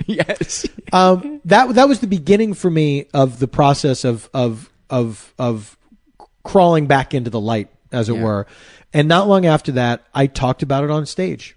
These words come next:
Speaker 2: uh, 'cause I do this live show at, at, at Largo every month.
Speaker 1: It's the, it's such a great show. And
Speaker 2: Thank
Speaker 1: when you
Speaker 2: you. Which
Speaker 1: im-
Speaker 2: you did it up in San Francisco.
Speaker 1: Ah, I had so much fun doing it.
Speaker 2: Oh, please do it again in Los Angeles. I'm putting it out there on the podcast.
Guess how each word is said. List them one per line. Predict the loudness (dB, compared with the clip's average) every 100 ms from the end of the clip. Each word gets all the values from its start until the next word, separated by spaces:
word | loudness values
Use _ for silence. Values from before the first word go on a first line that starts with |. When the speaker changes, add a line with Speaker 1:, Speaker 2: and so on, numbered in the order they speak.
| -8
Speaker 2:
uh, | -6 -4
'cause | 0
I | 2
do | 2 2
this | 2 -2 -8
live | -2 2 2 0
show | 0 2
at, | 0 -2
at, | -8 -8 -10
at | -6 -6 -4
Largo | -2 0 0 -2
every | -2 -4 -4
month. | -4 -8 _ _
Speaker 1:
It's | -10 -6
the, | -6 -4 -6
it's | -6 -12 -12 -10
such | -6 -4 0 0 -2 -8
a | -4
great | -2 -2 -2
show. | -2 0
And | 0 0
Speaker 2:
Thank | 2
Speaker 1:
when | 4
you | 4
Speaker 2:
you. |
Which | 4 4
Speaker 1:
im- |
Speaker 2:
you | 6
did | 6
it | 4
up | 2
in |
San | 2 2
Francisco. | 0 0 0 2 -2 -2 -4
Speaker 1:
Ah, | -2 0 0
I |
had | 0 -4
so | -2
much | -4 -4
fun | -6 -6
doing | -6 -8
it. | -10 -4
Speaker 2:
Oh, | -2 -2 -6 _ 2
please | 4 6
do | 6 4
it |
again | 4 2 0
in | -2
Los | -2 -2 -2
Angeles. | -2 -4 -6 -4
I'm | -2
putting | 2 2 4
it |
out | 2 2
there | 0 0
on | 0 -2
the |
podcast. | -2 -2 -2 -6 -6 -8 -14